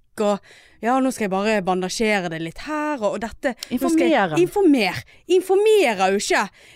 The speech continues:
Speaker 1: Det eneste jeg, når jeg lå der og skrevet med kjeften,
Speaker 2: <laughs>
Speaker 1: det var jo det at jeg så på hansken hennes at den var full i blod.
Speaker 2: Ja.
Speaker 1: Så jeg bare, "Akkurat, ja."
Speaker 2: Ja.
Speaker 1: Ja, ja, det, jeg kjente det,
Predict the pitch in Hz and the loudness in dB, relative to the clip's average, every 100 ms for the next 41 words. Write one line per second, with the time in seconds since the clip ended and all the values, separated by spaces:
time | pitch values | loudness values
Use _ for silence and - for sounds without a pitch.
0 | - 349 349 392 - 349 277 - - 302 | -4 2 4 4 2 0 0 -6 -4 2
1 | 320 320 359 339 247 233 247 202 190 - | 4 6 6 6 4 2 2 0 -2 -10
2 | 254 214 - - 302 254 269 254 294 320 | -8 -8 -8 -8 -4 0 2 2 2 0
3 | 294 - 220 277 262 226 - 208 254 - | -4 -4 -4 -2 -2 -4 -8 -4 -4 -2
4 | 233 180 180 - 180 349 370 320 277 294 | -4 -4 -6 -6 -2 2 4 4 4 2
5 | 269 285 262 381 339 226 214 - 240 240 | 0 -4 -2 2 2 2 -2 0 2 4
6 | 269 - - 339 233 196 185 208 240 226 | 2 0 0 2 2 0 -4 -4 -2 -4
7 | - - 427 254 220 185 175 185 240 160 | -6 -2 2 2 2 0 -2 0 -2 -4
8 | 143 - 202 170 - - 302 311 294 330 | -10 -2 0 0 -2 -2 0 0 0 -4
9 | - 440 359 233 - 208 160 160 - 392 | -4 0 2 2 -2 -4 -4 -4 0 2
10 | 339 - 392 415 339 - 311 311 320 302 | 0 -2 -6 -6 -10 -6 -2 0 2 2
11 | 320 311 349 415 - 185 | 0 0 0 0 -2 -2